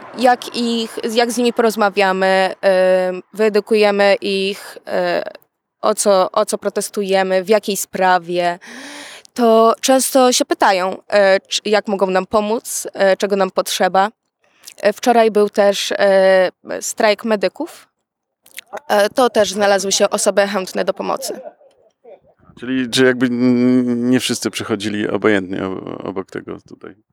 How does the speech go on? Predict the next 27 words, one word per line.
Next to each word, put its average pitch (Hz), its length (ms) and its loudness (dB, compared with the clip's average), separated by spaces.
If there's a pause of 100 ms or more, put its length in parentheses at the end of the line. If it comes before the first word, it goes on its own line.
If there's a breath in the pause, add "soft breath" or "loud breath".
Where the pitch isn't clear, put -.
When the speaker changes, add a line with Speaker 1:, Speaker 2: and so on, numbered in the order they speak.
(260)
Speaker 1:
Nie, 233 420 2
nie. 214 400 0
E, 220 380 2
był 240 320 2
też, - 280 -4
e, 233 200 2
medyk, 233 340 -2
z - 80 -10
którym 214 260 -2
jednym 208 220 -2
rozmawiałam, 208 640 2
no 208 140 2
to, 202 420 2
e, 202 140 2
też 208 260 0
był 190 140 -4
na 190 120 -2
strajku 202 340 -4
głodowym 202 580 2
kilka - 240 -6
lat 190 200 0
temu. 185 400 -2 (840 loud breath)
No 240 200 -2
to 240 500 0 (100)
bardzo 233 880 0
tak, - 440 -4
em, 202 560 -2